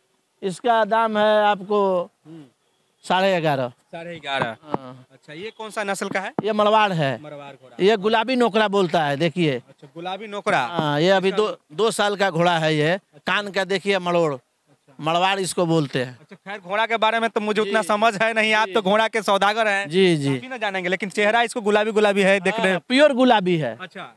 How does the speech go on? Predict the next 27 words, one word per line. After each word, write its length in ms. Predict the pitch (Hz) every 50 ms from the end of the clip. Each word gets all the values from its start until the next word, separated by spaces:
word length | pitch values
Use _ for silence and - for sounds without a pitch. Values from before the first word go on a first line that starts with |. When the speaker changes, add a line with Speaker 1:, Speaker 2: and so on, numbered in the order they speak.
| _ -
Speaker 1:
और 60 | 156
ट्रेनिंग 420 | - _ 220 220 233 247 269 262 202
से 120 | 247 247 202
भरपूर 460 | 185 220 214 165 220 240 240 214 196
है, 160 | 180 160 147
जैसा 420 | 139 175 190 190 160 240 226 226 220
आप 120 | 202 196
इससे 220 | 208 175 - 220 185
काम 260 | - 190 175 175 170
लीजिए। 340 | 160 151 135 131 135 127 113 -
Speaker 2:
हाँ। 340 | 220 294 339 320 233 151 120 - -
Speaker 1:
हाँ। 480 | 135 147 151 147 139 123 117 117 127 - _
Speaker 2:
अच्छा, 320 | 156 - - 180 156 127 113 _ _ _ _ _ _ _ 190
पूरा 180 | 220 254 262
एकदम 220 | 262 240 254 254 240 233 190 156 147 _ _ 175
मरुस्थल 380 | 202 220 233 240 - - 294 302
में 100 | 302 285
भी 60 | 277
चलता 260 | - 262 233 - 196
है? 60 | 175
Speaker 1:
हाँ, 320 | 208 214 247 285 277 254 226
हाँ, 180 | 208 175 160
कहीं 320 | 143 - 202 202 208 208 190
भी। 200 | 151 135 127 110
Speaker 2:
क्या 560 | 113 - _ _ _ _ _ _ _ 143 135
बात 340 | 131 127 _ - 123 120 113 _ _
है। 60 | 120